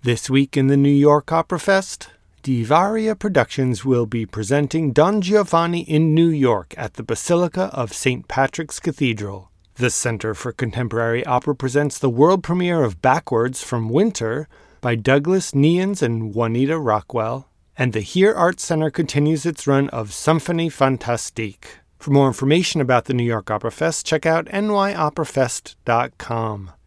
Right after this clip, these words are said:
Tan Dun's Buddha Passion will be premiering at the Dresden Music Festival this Wednesday, May twenty-third. Sung in Chinese and Sanskrit, the story weaves together the lessons of Buddha with music inspired by the ancient city of Dunhuang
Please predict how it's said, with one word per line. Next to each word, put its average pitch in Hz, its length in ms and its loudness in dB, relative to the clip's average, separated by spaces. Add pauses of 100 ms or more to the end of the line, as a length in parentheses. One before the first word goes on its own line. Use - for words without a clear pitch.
Tan 143 300 0
Dun's 165 500 4
Buddha 127 440 6
Passion 127 480 0
will 139 160 4
be 143 140 -4
premiering 208 720 -2
at 139 280 -2
the 117 220 -4
Dresden 180 560 -2
Music 139 320 2
Festival 117 460 -4
this 156 320 -4
Wednesday, 131 560 0
May 107 240 -2
twenty-third. 120 840 -2 (320)
Sung 139 360 2
in 123 100 0
Chinese 123 500 -2
and 113 100 -6
Sanskrit, 165 720 -2
the 151 100 0
story 196 360 -2
weaves 170 360 0
together 147 440 0
the 120 160 -2
lessons 160 400 0
of 143 160 -6
Buddha 131 320 2
with 113 240 -4
music 147 420 0
inspired 139 580 0
by 110 140 -6
the 101 260 -12
ancient 156 440 -4
city 156 360 -6
of 107 220 -8
Dunhuang 139 800 2